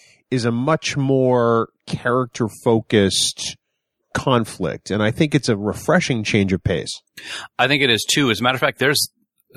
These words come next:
Speaker 2: there's no action in this episode whatsoever when you think about it.
Speaker 1: Right.
Speaker 2: Um, if you wanna talk about maybe, you know, the, the ish-, the incident with the hood and, and the, and the warp core explosion, but that's not action as I would term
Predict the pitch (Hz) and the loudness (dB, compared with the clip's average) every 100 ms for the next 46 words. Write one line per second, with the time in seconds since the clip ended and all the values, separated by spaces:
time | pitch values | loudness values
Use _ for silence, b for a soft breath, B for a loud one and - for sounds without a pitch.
0 | 78 131 160 139 104 110 151 139 92 - | -10 0 0 2 2 2 2 2 0 -2
1 | 104 92 92 95 - - 101 101 87 85 | -2 -2 -2 0 -2 -2 0 0 0 0
2 | 104 - 92 - 98 95 - 104 98 90 | -2 0 0 2 0 -2 -4 -4 -4 -2
3 | 147 - 78 65 73 - _ _ _ 113 | -4 -2 0 0 -4 -8 _ _ _ 0
4 | 104 82 107 101 95 95 120 113 120 127 | 0 2 2 2 2 0 -2 0 2 2
5 | 120 - 120 110 107 98 104 101 95 92 | 2 0 0 0 0 0 0 0 0 0
6 | 95 85 82 - - - 104 104 101 - | 2 0 -2 -12 -12 -8 -6 -2 0 2
7 | 113 - 104 98 92 113 113 104 95 87 | 0 -4 -2 0 2 0 -2 0 -2 -2
8 | - - 117 117 104 98 95 98 90 90 | -4 0 2 2 2 0 0 0 0 2
9 | 76 - - 92 85 85 113 - - 104 | 2 0 -4 -2 -2 0 0 -2 -2 0
10 | 92 - - 98 87 90 B B B B | 2 -2 0 0 0 -2 B B B B
11 | - 113 - 135 - 117 110 _ _ _ | -10 -4 -2 -2 0 0 -2 _ _ _
12 | _ _ 117 117 - 110 98 101 101 98 | _ _ -2 0 0 0 0 0 2 0
13 | 87 - 107 98 | -2 0 2 2